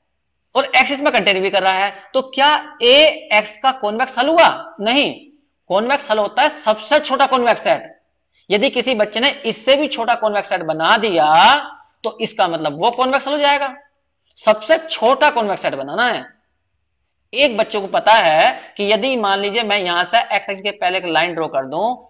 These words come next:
और एक कर दूं यहां पर लाइन ड्रॉ वाई एक्सिस के पैरेलल, तो ये डिस्टेंस कितनी बैठेगी? यहां पर है एक्स की वैल्यू वन और यहां पर एक्स की वैल्यू टू है, तो ये डिस्टेंस वन बैठी। वाई की डिस्टेंस चेक करिए, यहां पर वाई की ऊंचाई जो है ये टू है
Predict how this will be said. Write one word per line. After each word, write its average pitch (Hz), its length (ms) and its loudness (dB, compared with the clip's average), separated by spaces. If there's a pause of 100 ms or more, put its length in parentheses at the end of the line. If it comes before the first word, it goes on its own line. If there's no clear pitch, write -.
(140)
और - 300 -10
एक 240 260 2
कर 190 140 2
दूं 185 140 -4
यहां 160 280 0
पर 156 140 -2
लाइन 151 260 -2
ड्रॉ 147 220 -6
वाई 143 160 0
एक्सिस 139 240 -12
के 147 120 -6
पैरेलल, 175 600 2 (340)
तो 180 60 -4
ये 208 200 -2
डिस्टेंस 180 360 -6
कितनी 190 220 -8
बैठेगी? 175 300 0
यहां 165 280 -4
पर 190 140 -2
है 196 180 2 (100)
एक्स 185 200 -6
की 202 180 -6
वैल्यू 208 260 -2
वन 147 280 -4 (380)
और 156 60 -4
यहां 160 200 -2
पर 202 100 -4
एक्स 202 180 -4
की 196 100 -12
वैल्यू 196 220 -6
टू 156 160 -6
है, 151 100 0
तो 156 120 -8
ये 190 120 -2
डिस्टेंस 190 380 -6
वन 214 180 -4
बैठी। 233 260 -2 (1200)
वाई 175 220 4
की 196 100 -4
डिस्टेंस 190 340 -2
चेक 190 160 -2
करिए, 190 220 0
यहां 180 240 0
पर 220 140 0
वाई 190 240 4
की 220 140 -8
ऊंचाई 185 400 0
जो 196 120 -4
है 175 160 2
ये 233 100 -2
टू 254 260 -2
है 220 140 4